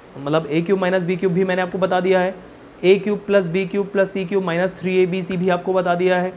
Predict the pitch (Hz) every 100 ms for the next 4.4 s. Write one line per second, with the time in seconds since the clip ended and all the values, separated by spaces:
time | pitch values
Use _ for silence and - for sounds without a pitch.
0 | - - - 160 226 233 - - - -
1 | 185 190 196 226 240 202 240 240 - 180
2 | 165 226 220 185 185 190 190 185 156 139
3 | 113 113 170 180 208 196 175 175 185 175
4 | 170 170 170 220